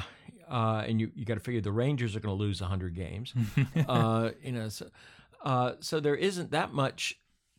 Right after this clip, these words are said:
Speaker 1: to be determined in the American League right
Speaker 2: Right.
Speaker 1: now.
Speaker 2: W-,
Speaker 1: And you look at the National League, and,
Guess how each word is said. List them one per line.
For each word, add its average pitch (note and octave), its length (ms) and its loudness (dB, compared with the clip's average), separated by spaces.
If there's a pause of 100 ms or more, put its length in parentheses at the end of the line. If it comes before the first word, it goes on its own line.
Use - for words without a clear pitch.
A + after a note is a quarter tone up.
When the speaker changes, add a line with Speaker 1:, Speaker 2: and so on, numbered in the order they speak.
Speaker 1:
to C#3 100 -2
be C3 200 4
determined A2+ 580 -2
in A#2+ 340 2
the A2 420 2 (160)
American A#2+ 460 0
League - 240 -6 (200)
right A2 100 4
Speaker 2:
Right. D3 180 6
Speaker 1:
now. A2+ 260 -4
Speaker 2:
W-, E3+ 220 -2
Speaker 1:
And C3+ 120 4
you C3+ 160 10
look E3 220 6
at C#3+ 80 -4
the C3 80 0
National D3 500 -2
League, A#2 320 0 (380)
and, C3+ 440 2